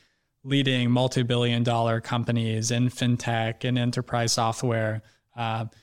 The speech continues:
and even outside of tech, honestly, whether it's some of the big natural, natural resource reserves, which, which have been discovered o-, over, over the past, um, few years. And that, that's time more on the, on the company side, what I think is, is also interesting, especially as we're sitting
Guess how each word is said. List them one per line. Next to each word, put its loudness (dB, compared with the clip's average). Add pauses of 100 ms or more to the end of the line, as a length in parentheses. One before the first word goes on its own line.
(200)
and 0
even 4
outside 4
of 0
tech, 0
honestly, 0
whether 0
it's -2
some 0
of 2
the 0
big -2 (160)
natural, -2
natural 0
resource 0
reserves, -4
which, -6
which -4
have -2
been -2
discovered -2
o-, -4
over, -4
over -2
the -2
past, -4 (420)
um, -4 (280)
few 0
years. 0 (260)
And 4
that, 2
that's 2
time 4
more 4
on 4
the, 4 (160)
on 2
the 4
company 2
side, 0
what 0
I 0
think 0
is, 0
is 0
also 2
interesting, 0
especially 0
as 0
we're 0
sitting 2